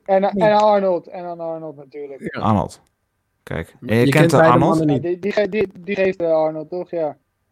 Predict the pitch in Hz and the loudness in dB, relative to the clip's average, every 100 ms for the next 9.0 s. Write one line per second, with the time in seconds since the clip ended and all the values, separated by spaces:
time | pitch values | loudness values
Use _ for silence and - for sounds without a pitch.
0 | _ - 127 131 107 - 165 170 160 _ | _ -4 0 0 -2 -10 -10 -10 -12 _
1 | _ _ _ _ - 160 151 143 135 117 | _ _ _ _ -16 -8 -8 -8 -8 -4
2 | 104 87 80 - - _ _ _ - 101 | 0 2 0 -4 -12 _ _ _ -18 -16
3 | - 101 - 139 139 - 139 160 156 170 | -10 -10 -10 -12 -12 -4 -2 0 -2 -2
4 | 170 160 165 160 156 143 123 - - _ | 0 0 0 -2 -2 -2 -4 -8 -18 _
5 | _ _ _ _ _ _ _ _ _ _ | _ _ _ _ _ _ _ _ _ _
6 | _ _ _ _ _ _ _ - 208 208 | _ _ _ _ _ _ _ -2 2 4
7 | 208 208 190 _ - 220 208 190 202 208 | 4 0 -6 _ -8 -6 -8 -6 -4 -4
8 | 175 156 165 170 175 180 170 180 180 175 | -8 -14 -12 -10 -10 -12 -16 -12 -8 -8